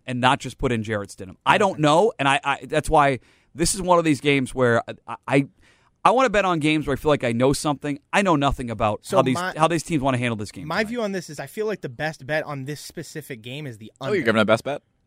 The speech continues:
Speaker 2: No, that's not. <laughs> The best way to go about betting on this game is betting the under because I think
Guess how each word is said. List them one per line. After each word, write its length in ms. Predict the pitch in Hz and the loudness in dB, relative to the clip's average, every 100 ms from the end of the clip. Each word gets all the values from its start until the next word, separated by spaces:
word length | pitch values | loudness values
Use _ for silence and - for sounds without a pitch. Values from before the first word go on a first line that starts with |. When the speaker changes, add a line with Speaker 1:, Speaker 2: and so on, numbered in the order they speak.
| _ | _
Speaker 2:
No, 240 | 151 139 - 139 - | -14 -14 -14 -20 -20
that's 260 | 170 151 - | -18 -18 -16
not. 160 | 165 151 | -12 -12
<laughs> 560 | - - _ _ 156 170 160 156 151 190 - - 202 | -14 -20 _ _ -20 -18 -18 -18 -14 -14 -12 -14 -12
The 120 | 165 180 | -6 -2
best 300 | 226 262 - | 2 0 0
way 180 | 220 | 2
to 80 | 208 | 2
go 180 | 175 185 | 4 4
about 300 | 175 170 147 | 4 2 2
betting 260 | 156 160 147 | 2 2 2
on 140 | 151 | -2
this 160 | 143 - | -2 -6
game 260 | 135 151 | -8 -8
is 80 | 143 | -8
betting 280 | 120 147 131 | -6 -6 -6
the 100 | 127 | -8
under 240 | 123 104 - | -10 -12 -12
because 260 | 143 151 | -12 -8
I 80 | 151 | -8
think 240 | 143 160 | -6 -10